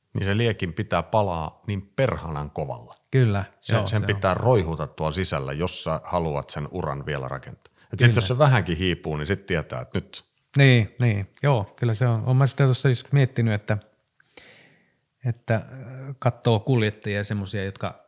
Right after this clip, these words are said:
Speaker 2: ei se ajotaito ole mikään hukkunut. Mutta kun tulokset lähtee menee, että ne ei ole enää siellä, siellä top kolmosessa, niin, niin, niin, että mitä siinä silloin, silloin tapahtuu? Joku väsyminenhän siinä täytyy tulla, että, että se on niinku,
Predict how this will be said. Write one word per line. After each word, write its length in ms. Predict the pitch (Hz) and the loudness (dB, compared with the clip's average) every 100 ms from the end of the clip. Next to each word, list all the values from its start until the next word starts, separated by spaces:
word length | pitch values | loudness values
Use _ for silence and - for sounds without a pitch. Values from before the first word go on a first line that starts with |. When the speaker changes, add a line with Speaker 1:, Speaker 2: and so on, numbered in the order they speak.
| _ | _
Speaker 2:
ei 60 | 117 | -4
se 120 | 127 | 0
ajotaito 520 | 123 117 104 101 95 | 2 2 0 -4 -6
ole 60 | 92 | -8
mikään 360 | 92 - 90 82 | -8 -10 -12 -12
hukkunut. 420 | - _ - 76 - _ _ - | -16 _ -20 -20 -20 _ _ -4
Mutta 220 | 113 107 | 0 2
kun 140 | 120 | 2
tulokset 360 | 147 131 127 - | 4 4 4 2
lähtee 340 | 120 - 123 | 0 0 0
menee, 380 | 120 120 120 113 - _ _ _ _ _ _ - | 0 0 0 -2 -6 _ _ _ _ _ _ -6
että 240 | 117 117 | 0 4
ne 100 | 127 | 6
ei 140 | 123 | 6
ole 120 | 127 120 | 6 4
enää 220 | 117 107 | 2 0
siellä, 360 | 113 98 95 127 | -2 -2 -4 -6
siellä 400 | 123 110 98 90 - 78 80 76 - _ | -6 -4 -4 -6 -10 -18 -16 -18 -20 _
top 140 | 98 - | -10 -6
kolmosessa, 640 | 110 101 92 95 98 - 98 | -2 -2 -2 -4 -6 -4 -4
niin, 220 | 95 - 113 | -4 -6 -4
niin, 220 | 101 92 92 | -2 -2 -2
niin, 280 | 92 85 - _ _ _ _ _ - | -4 -4 -10 _ _ _ _ _ -6
että 160 | - | 0
mitä 240 | 107 123 110 | 2 4 2
siinä 200 | 113 107 | 2 -2
silloin, 440 | 117 104 98 120 | -2 -2 -4 -6
silloin 280 | 120 120 104 | -2 -2 -2
tapahtuu? 480 | 101 - - - 90 | -4 -8 -12 -12 -8
Joku 200 | 113 104 | -6 -4
väsyminenhän 520 | 113 113 107 107 107 | -2 -2 -2 0 0
siinä 200 | 104 101 | -2 -2
täytyy 340 | 101 98 95 | -2 -2 -4
tulla, 360 | 90 95 82 67 | -4 -4 -4 -8
että, 260 | - - - 98 | -12 -12 -10 -10
että 260 | - - | -10 -12
se 120 | 101 90 | -10 -8
on 120 | 90 | -8
niinku, 300 | 90 95 | -8 -10